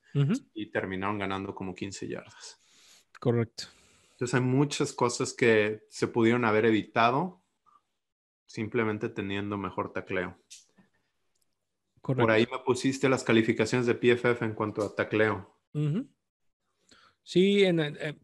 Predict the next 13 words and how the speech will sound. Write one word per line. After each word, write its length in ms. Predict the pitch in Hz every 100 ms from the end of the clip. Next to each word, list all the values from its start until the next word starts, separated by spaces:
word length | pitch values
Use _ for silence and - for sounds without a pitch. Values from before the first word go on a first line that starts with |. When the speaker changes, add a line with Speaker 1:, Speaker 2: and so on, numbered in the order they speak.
| -
Speaker 1:
en 200 | 143 143
el 160 | 143 139
dos 140 | 143
mil 220 | 165 185
dieciocho 880 | 196 185 - 185 190 - 208 208 -
estaban 560 | - 147 151 160 165 156
rankeados 600 | 143 131 151 156 156 139
en 140 | 131
el, 320 | 123 117 117 -
en 160 | 123
el 80 | 120
lugar 300 | 120 123 143
veintinueve, 760 | 139 127 117 113 143 175 202 214